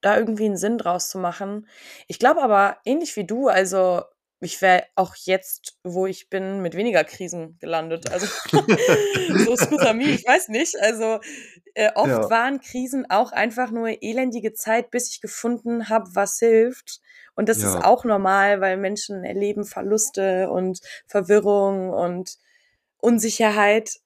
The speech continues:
Speaker 1: Ähm, aber das ist ja wahrscheinlich auch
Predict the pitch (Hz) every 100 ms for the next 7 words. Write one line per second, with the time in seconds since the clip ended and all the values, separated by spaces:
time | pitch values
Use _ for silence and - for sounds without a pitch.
0 | 196 196 196 190 196 190 - 185 185 180
1 | 185 180 - _ _ _ _ _ _ _
2 | 196 214 - 220 196 - - 196 214 202
3 | 202 220 196